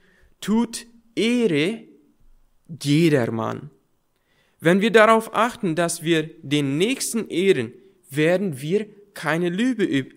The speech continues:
Lüge über ihn verbreiten. Dennoch müssen wir damit kämpfen, nicht hinter den Rücken des anderen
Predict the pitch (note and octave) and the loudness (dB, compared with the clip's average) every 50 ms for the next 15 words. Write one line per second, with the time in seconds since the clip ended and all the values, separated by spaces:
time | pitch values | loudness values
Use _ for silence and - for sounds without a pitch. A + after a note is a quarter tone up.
0 | _ - D#3 E3+ A3 B3+ B3+ G#3 F3+ D#3+ - - C#3+ C3 C3 B2+ A2+ F2+ A2 B2+ | _ -10 -6 -2 0 0 0 0 0 -2 -2 -2 -2 -2 -2 -2 -4 -4 -6 -8
1 | B2+ C#3 C#3 - - D#3 D#3 D#3+ F#3+ G3+ G3+ G3+ G3 G3 - - - _ _ _ | -8 -8 -8 -8 -8 -8 -4 -2 -2 0 0 -2 -4 -6 -10 -14 -14 _ _ _
2 | _ _ _ _ _ _ _ _ _ _ _ _ _ _ _ _ _ _ _ _ | _ _ _ _ _ _ _ _ _ _ _ _ _ _ _ _ _ _ _ _
3 | _ _ _ _ _ _ _ _ _ _ _ _ - C#3+ E3 F#3+ G3 F#3 D#3 B2+ | _ _ _ _ _ _ _ _ _ _ _ _ -4 0 0 2 2 0 0 -2
4 | A#2 A#2 B2 - - _ _ _ _ _ _ - C#3+ D#3 E3+ E3+ E3 - E3 D3+ | -4 -6 -6 -10 -16 _ _ _ _ _ _ -6 -2 0 0 0 -2 -4 -6 -6
5 | C3+ C3+ D#3 D#3+ C#3 D3+ D3 D3 C#3 C#3 C3 - - D#3 C#3+ C#3+ D3 C#3+ - C#3+ | -4 -2 -4 -2 -2 -2 -4 -4 -4 -6 -8 -8 -8 -4 -4 -4 -4 -6 -8 -8
6 | C#3 C3+ - _ _ _ _ _ _ - D3+ F3 F#3+ F#3 F#3 - F3 E3+ D#3+ D#3+ | -8 -8 -10 _ _ _ _ _ _ -2 0 0 0 0 -2 -4 -4 -2 -2 -2
7 | C#3 C3+ B2+ B2+ B2+ C#3+ D#3 D3+ D3+ E3 D3 C3 B2+ A#2+ - - - B2+ C3 C3 | -2 -2 -2 -2 -2 -2 -2 -2 -4 -6 -6 -6 -6 -8 -10 -10 -8 -8 -8 -6
8 | B2+ B2+ C3 B2+ | -8 -8 -8 -10